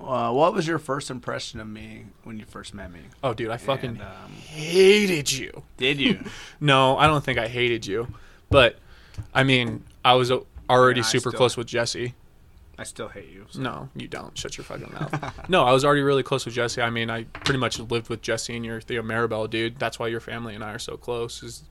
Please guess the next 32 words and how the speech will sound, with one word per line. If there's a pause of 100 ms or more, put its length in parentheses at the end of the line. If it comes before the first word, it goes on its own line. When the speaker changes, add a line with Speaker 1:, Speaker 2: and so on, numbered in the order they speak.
Speaker 2:
the
one
summer
that
I
spent
pretty
much
every
single
day
with
Jesse. (540)
And
then (400)
it
was
like
once
Jesse
left
for
the
Army (380)
and
you
and
I
got
closer, (200)
it
was